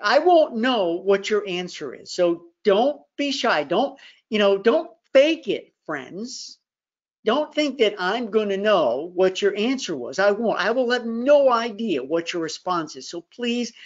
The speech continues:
be honest. What percentage of the groups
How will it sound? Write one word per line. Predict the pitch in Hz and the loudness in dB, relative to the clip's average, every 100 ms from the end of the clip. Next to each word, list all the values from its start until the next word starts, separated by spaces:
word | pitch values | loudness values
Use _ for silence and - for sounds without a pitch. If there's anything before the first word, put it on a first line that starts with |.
| - _ 151 | -20 _ -6
be | 196 214 240 226 _ _ _ _ - | 0 2 0 -4 _ _ _ _ -10
honest. | 240 294 294 285 185 - - - _ _ _ _ _ _ _ _ _ _ _ _ _ _ _ _ _ - | -2 2 4 2 0 -6 -16 -18 _ _ _ _ _ _ _ _ _ _ _ _ _ _ _ _ _ -10
What | 165 208 254 | 0 2 2
percentage | - 269 - 220 190 190 | -2 -8 -2 0 0 -2
of | 202 185 | -2 0
the | 220 | 0
groups | - 170 165 - - | 0 0 0 -4 -18